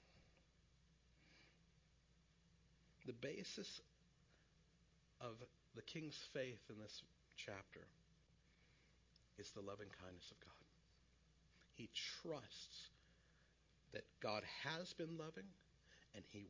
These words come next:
will be loving. He en-, entrusts himself to the character of who God is. And we need to do the same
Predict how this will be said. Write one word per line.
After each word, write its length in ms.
will 240
be 60
loving. 400
He 300
en-, 220
entrusts 680
himself 540
to 160
the 120
character 680
of 60
who 160
God 240
is. 400
And 160
we 120
need 200
to 160
do 100
the 60
same 260